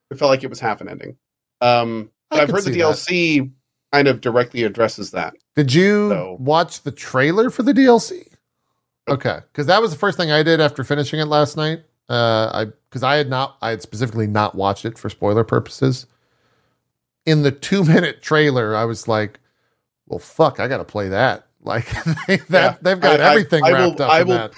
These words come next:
Speaker 1: probably play it eventually.
Speaker 2: Yeah.
Speaker 1: I will probably play the trailer event, or
Speaker 2: It's
Speaker 1: the,
Speaker 2: like,
Speaker 1: the
Speaker 2: it's like twenty, thirty hours, uh, I think, for the
Speaker 1: Yeah.
Speaker 2: D L C. So, um, yeah, it, it,
Speaker 1: I'll probably
Speaker 2: it's
Speaker 1: just fire it up to story mode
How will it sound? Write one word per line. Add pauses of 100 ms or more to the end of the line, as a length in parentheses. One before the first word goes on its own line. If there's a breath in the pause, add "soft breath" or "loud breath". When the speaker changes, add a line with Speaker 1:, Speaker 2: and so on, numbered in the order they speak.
(120)
Speaker 1:
probably
play
it
eventually. (300)
Speaker 2:
Yeah.
Speaker 1:
I
will
probably
play
the
trailer
event,
or
Speaker 2:
It's
Speaker 1:
the,
Speaker 2:
like,
Speaker 1:
the (200)
Speaker 2:
it's
like
twenty,
thirty
hours, (120)
uh,
I
think,
for
the
Speaker 1:
Yeah.
Speaker 2:
D
L
C. (280)
So, (560)
um, (580)
yeah,
it,
it,
Speaker 1:
I'll
probably
Speaker 2:
it's
Speaker 1:
just
fire
it
up
to
story
mode